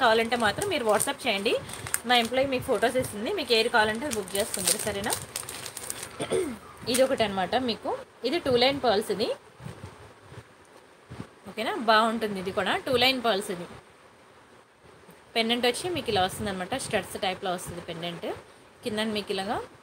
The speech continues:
ఆ, బీడ్స్ వస్తాయి, ఓకేనా? ఇది కూడా మీకు ఎయిటీన్ ఇంచెస్, ఇది టూ లైన్స్ అనమాట, టూ లైన్స్. మీకు దీనికి కూడా నేను త్రీ లైన్ వేయమంటే వేస్తాను, కానీ ఒక లేయర్కి ఒక హండ్రెడ్ రూపీస్ ఎక్స్ట్రా పడుతుందండి, ఓకేనా? దీని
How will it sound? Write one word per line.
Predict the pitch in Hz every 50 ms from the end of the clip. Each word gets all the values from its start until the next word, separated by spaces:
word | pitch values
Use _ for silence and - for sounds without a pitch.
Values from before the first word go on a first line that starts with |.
| - - - - - - - - - - - - - 190
ఆ, | 185 185 185 180 180
బీడ్స్ | 202 208 196 - - 196
వస్తాయి, | 190 - - 185 170 175 233 392 523 - - - - - - - - - 220
ఓకేనా? | - 311 277 277 233
ఇది | 247 247
కూడా | 262 277 339 330
మీకు | - 262 220
ఎయిటీన్ | 214 226 233 233 226
ఇంచెస్, | 220 208 214 208 226 269 403 453
ఇది | 330 269 233 226 -
టూ | 262 247 220
లైన్స్ | 240 240 262 247 254
అనమాట, | 208 202 196 190 190 196 190 208
టూ | 196 196 196
లైన్స్. | 185 180 208 - - - - - - - - - - - - - - - - - - - - - - - - - - - - - - - - - - - - - - - - - - 233
మీకు | 269 285 277 294 277 254 233 214
దీనికి | 240 247 262 254 -
కూడా | 294 294 330 339 320
నేను | 302 285 269 277 285 277
త్రీ | 226 226 226 233
లైన్ | 254 269 269 254
వేయమంటే | 247 240 240 247 247 247 277 277 247
వేస్తాను, | 226 233 233 - 254 220 214 254 359 - 277
కానీ | 247 247 277 294 254
ఒక | 240 240 240 226
లేయర్కి | 220 226 240 254 262 - 302 285 269
ఒక | - 226 226
హండ్రెడ్ | 208 208 214 214 202
రూపీస్ | - 220 240 247 220
ఎక్స్ట్రా | - - - 214 202 202
పడుతుందండి, | 180 - - 185 185 175 175 170 170 190 - - - - - - - - - - - 220
ఓకేనా? | 214 233 233 285 554 659 - 226 214
దీని | 254 294 302